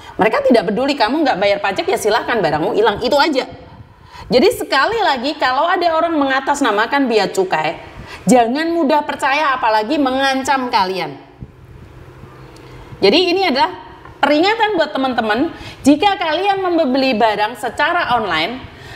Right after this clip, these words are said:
habis itu kalian ditelepon oleh pihak yang mengaku bea cukai, ingat, bea cukai tidak akan pernah menelpon kalian.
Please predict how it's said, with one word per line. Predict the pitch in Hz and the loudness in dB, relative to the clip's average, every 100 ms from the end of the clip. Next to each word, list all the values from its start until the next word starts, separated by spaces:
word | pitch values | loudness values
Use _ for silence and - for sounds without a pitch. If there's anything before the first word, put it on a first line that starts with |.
| - - - | -14 -14 -8
habis | - 247 226 269 | 2 4 4 2
itu | 381 427 403 | 0 0 0
kalian | 339 349 339 | 2 2 2
ditelepon | 294 302 403 440 381 302 | 0 2 0 0 -4 0
oleh | 294 285 285 - | 0 0 -2 0
pihak | 392 427 349 | 2 2 0
yang | 285 277 | -2 0
mengaku | 262 262 247 254 220 | 0 0 0 0 2
bea | 208 180 | 2 2
cukai, | 180 370 370 208 160 202 - - - - - 311 | 2 0 2 0 0 -4 -10 -20 -20 -20 0 4
ingat, | 415 403 - - - - - - - - | 4 4 -2 -18 -20 -20 -20 -20 -20 2
bea | 254 262 | 4 4
cukai | 262 392 403 403 403 | 2 -2 0 0 0
tidak | 339 262 254 | -2 -2 -2
akan | 294 294 | -2 -2
pernah | 311 320 | 0 2
menelpon | 294 277 262 247 254 233 | 2 2 0 0 0 2
kalian. | 214 190 185 160 | 2 2 -2 -4